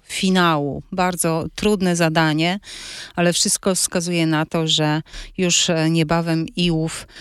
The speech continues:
z Brzozowem połączy się ściekami.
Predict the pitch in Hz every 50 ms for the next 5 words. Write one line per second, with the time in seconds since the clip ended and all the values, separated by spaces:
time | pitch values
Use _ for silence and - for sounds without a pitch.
0 | - - - - 160 - - - 160 156 156 - - 156 175 160 170 170 170 170
1 | 170 - 156 151 143 147 147 147 151 151 - - - - 220 185 156 147 147 151
2 | - - - - - - 185 180 185 190 - _ _ _ _ _ _ _ _ _
3 | _ - - - - 277 - - - - 143 - - - - 135